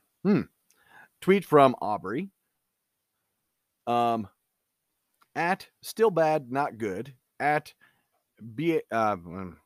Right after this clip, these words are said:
B A Staricus, at Overmayer.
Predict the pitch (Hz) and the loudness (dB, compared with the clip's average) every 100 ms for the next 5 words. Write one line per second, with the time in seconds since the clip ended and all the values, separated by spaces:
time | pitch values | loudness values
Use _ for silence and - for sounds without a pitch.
0 | _ _ _ 87 131 143 - 123 117 110 | _ _ _ -14 -8 -6 -4 -2 -2 -2
1 | 98 _ _ _ _ _ _ _ _ _ | -8 _ _ _ _ _ _ _ _ _
2 | _ _ _ - - 123 110 - 90 104 | _ _ _ -12 -2 0 0 -4 -10 -12
3 | - - _ _ _ _ _ 139 147 - | -12 -18 _ _ _ _ _ -6 -6 -6
4 | - 151 127 110 87 73 95 | 0 0 0 -4 -6 -10 -14